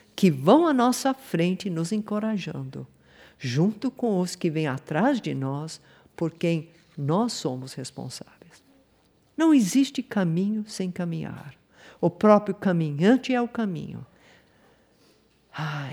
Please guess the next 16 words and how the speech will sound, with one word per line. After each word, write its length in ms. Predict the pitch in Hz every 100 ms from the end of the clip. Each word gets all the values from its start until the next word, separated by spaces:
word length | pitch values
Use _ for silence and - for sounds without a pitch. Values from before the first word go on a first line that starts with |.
| -
ele 220 | 175 170
sente 720 | - - - 208 220 214 214
que 160 | 202 185
agora 480 | 170 139 170 185 185
já 180 | 180
pode 420 | 170 - 185 190 190
tirar 480 | - 190 165 180
da 140 | 185 180
mochila 720 | 170 170 - - 208 151 135 - _ _ - - -
as 200 | 170 -
flores 600 | - 175 185 208 202 202
artificiais 1040 | 220 220 208 202 190 - 160 165 170 156
das 240 | 165 165
ilusões 800 | 175 185 170 143 151 151 135 -
de 80 | -
possível 720 | 156 - 175 - 185 170 180